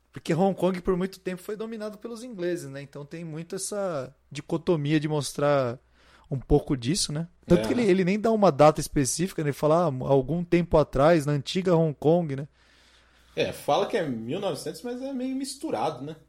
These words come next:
Speaker 1: É
Speaker 2: Coisa dos
Speaker 1: misturado,
Speaker 2: anos
Speaker 1: pô.
Speaker 2: vinte lá no meio, lá, né? Então,
Speaker 1: Exatamente, é, tipo, não tem muito bem definido. Acho que os caras não manjavam muito de história, pra real.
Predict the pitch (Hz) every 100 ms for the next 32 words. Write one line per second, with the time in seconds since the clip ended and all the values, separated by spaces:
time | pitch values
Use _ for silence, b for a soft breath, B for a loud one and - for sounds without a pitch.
0 | _ - 180 175 170 185 143 156 - 110
1 | - 127 - 127 110 107 104 98 92 92
2 | 92 98 107 - 131 151 147 123 139 185
3 | 185 139 139 151 - 151 143 - 143 135
4 | 143 143 151 147 - 160 165 165 - 156
5 | 151 160 156 - 156 143 139 127 165 -
6 | 160 170 180 165 165 160 160 170 - -
7 | 139 139 - 131 127 123